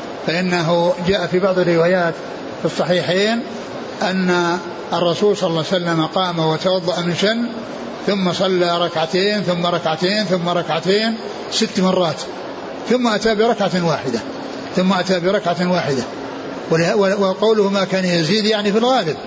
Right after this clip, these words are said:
وإلا فإنه جاء عنه الزيادة إلى ثلاثة عشر، كما جاء من ذلك مفصلا في حديث ابن عباس الذي أشرت إليه، وأنه يصلي، آه، ثلاثة عشر،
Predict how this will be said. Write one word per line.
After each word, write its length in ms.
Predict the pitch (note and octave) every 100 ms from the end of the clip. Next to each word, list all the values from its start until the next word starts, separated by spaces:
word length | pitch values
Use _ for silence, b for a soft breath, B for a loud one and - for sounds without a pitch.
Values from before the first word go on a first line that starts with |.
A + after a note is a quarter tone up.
| - - - - - - -
وإلا 420 | E3 F#3+ G#3 G3
فإنه 580 | F3 F#3+ G#3 F#3+ E3+ F#3+ F3+
جاء 180 | A3+ G#3+
عنه 240 | G3 F3+
الزيادة 440 | F3+ D#3+ G#3 A3+
إلى 220 | G#3 A#3 A3+
ثلاثة 320 | A#3 G#3+ G#3+
عشر، 240 | F3 C3+ - - - - - - - -
كما 260 | F3+ F#3 F3
جاء 340 | E3 G3 F3 F#3 F3+
من 60 |
ذلك 320 | E3+ F#3 F3+ E3+
مفصلا 580 | E3 D#3 G3 G3 E3
في 160 | D#3 E3+
حديث 200 | D#3 E3+
ابن 160 | E3+ E3
عباس 420 | D3+ F#3+ A#3+ G3+
الذي 280 | F3 E3 G3+
أشرت 280 | F#3+ F#3
إليه، 380 | F3+ F3 G#3+ B3+ A#3+ - - - - -
وأنه 480 | E3 E3+ G3+ F#3 F#3
يصلي، 540 | F3 F3+ G3 F#3 F3+ F#3 -
آه، 480 | F#3 E3+ E3 D#3+
ثلاثة 380 | E3 F3 F3+ D#3+
عشر، 360 | E3+ G3+ A#3+